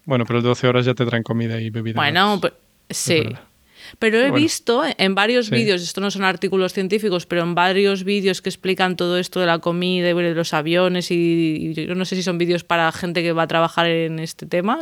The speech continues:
Speaker 2: en plan asistentes de vuelo y todas estas cosas, pero explican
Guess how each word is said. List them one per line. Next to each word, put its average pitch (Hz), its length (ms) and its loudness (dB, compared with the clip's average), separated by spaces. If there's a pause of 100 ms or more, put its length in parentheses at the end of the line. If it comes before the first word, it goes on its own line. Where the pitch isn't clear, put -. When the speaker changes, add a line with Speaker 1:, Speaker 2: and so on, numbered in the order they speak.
Speaker 2:
en 156 160 -6
plan 156 460 0 (320)
asistentes 160 460 -4
de 160 80 2
vuelo 160 360 2
y 160 220 0
todas 160 300 -2
estas - 260 -8
cosas, 247 380 -2 (400)
pero 202 160 6
explican 220 720 2